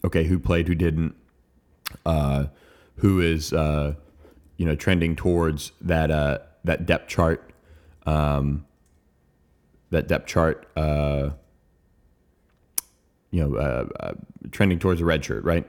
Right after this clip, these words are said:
And, you know, not playing at all. Um, that's one thing we'll kinda look at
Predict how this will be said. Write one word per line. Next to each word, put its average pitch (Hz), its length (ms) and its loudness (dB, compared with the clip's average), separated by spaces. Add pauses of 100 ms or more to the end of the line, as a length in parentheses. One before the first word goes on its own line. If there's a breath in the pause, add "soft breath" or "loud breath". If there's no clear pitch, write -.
(140)
And, 82 220 -4
you 85 120 -2
know, 73 100 -4
not 78 220 -6
playing 76 240 -2
at 73 40 -2
all. 67 280 -4 (400 loud breath)
Um, 76 360 2
that's 80 220 0
one 82 160 2
thing 78 160 0
we'll 76 120 -2
kinda 73 240 -2
look 76 200 -2
at 73 300 -2